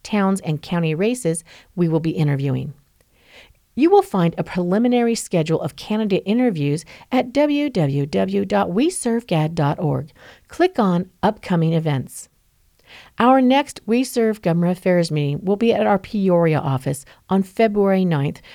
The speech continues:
from nine A M to twelve noon. Don't worry, it's not all meeting. From nine A M to ten A M, we will have a discussion with experts about the new homestead laws that went into effect recently.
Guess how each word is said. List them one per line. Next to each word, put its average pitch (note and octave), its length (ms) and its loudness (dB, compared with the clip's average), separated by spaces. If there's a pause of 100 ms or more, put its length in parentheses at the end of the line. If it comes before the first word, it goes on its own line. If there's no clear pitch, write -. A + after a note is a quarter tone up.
(100)
from C#3+ 300 0
nine F#3 220 2
A G#3+ 200 4
M G#3 200 0 (220)
to D#3 100 -8
twelve D3 340 -2
noon. A3+ 400 0 (340)
Don't F4 200 4
worry, E3 340 2 (180)
it's - 160 -4
not A3 200 2
all D3+ 160 2
meeting. C#3 440 -2 (720)
From A#3+ 340 4
nine C4+ 240 2
A C#4 220 2
M B3+ 220 2
to F#3 100 -4
ten B3 260 2
A A#3+ 200 4
M, A#3 200 0 (480)
we D#4 140 2
will D#4+ 140 4
have G3 220 0
a F3+ 60 4
discussion D#3 600 -2
with E3 220 -2
experts F3 580 0
about B3 180 2
the C4 80 2
new C4 240 2
homestead B3 600 0
laws C#3 340 0 (280)
that A3+ 180 2
went B3 160 6
into B3 260 4
effect E3+ 480 0
recently. C#3 580 -4